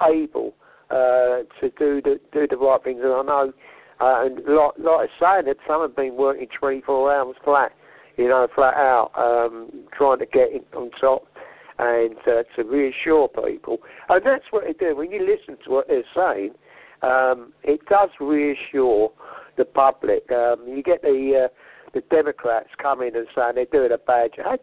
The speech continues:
dare they? How dare they try to politicise something that's going on that people are really quite nervous about anyway, isn't it, Dave? And, you know, why do they do that? Why do they politicise things, you know, that's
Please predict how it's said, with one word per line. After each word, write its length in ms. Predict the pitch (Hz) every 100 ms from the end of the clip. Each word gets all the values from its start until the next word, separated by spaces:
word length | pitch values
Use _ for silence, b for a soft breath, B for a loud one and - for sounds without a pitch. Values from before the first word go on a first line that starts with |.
| -
dare 320 | 170 190 185
they? 240 | 127 104 - B B B
How 120 | 240 -
dare 300 | 233 214 208
they 200 | 143 120 -
try 200 | - 160 151
to 80 | -
politicise 840 | - - 160 156 - - 113 110 117 _ B B -
something 460 | 170 143 120 117 110 - _ b b
that's 140 | 135 - -
going 300 | 143 131 123
on 280 | 120 104 107
that 300 | 107 127 -
people 440 | 151 139 - 113 -
are 120 | 156
really 300 | 165 226 196
quite 400 | - 147 135 -
nervous 460 | 143 143 123 110 -
about 380 | - 113 113 120
anyway, 480 | 151 135 113 98 104
isn't 120 | 131 120
it, 120 | -
Dave? 320 | 107 90 90 _ B B B
And, 120 | - 240 214 277
you 80 |
know, 80 | 220
why 200 | 185 254
do 120 | 302
they 240 | 254 214 202 -
do 260 | 151 156 135
that? 200 | 98 165
Why 180 | 240
do 100 | 320
they 160 | 262 208 _ -
politicise 840 | - 175 - - - 98 92 87 - _ B B B -
things, 300 | 156 160 143 - - b b -
you 60 |
know, 180 | 135 127
that's 180 | 147 185